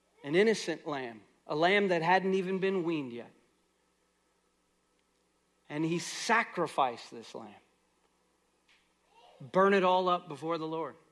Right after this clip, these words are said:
There's this beautiful picture of atonement,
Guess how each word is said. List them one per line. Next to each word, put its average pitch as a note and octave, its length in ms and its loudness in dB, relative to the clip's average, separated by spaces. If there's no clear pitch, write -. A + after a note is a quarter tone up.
There's D3+ 160 -8
this D#3 160 -8
beautiful A3+ 720 0
picture D3 680 -4
of C3+ 120 -10
atonement, F#3 520 -6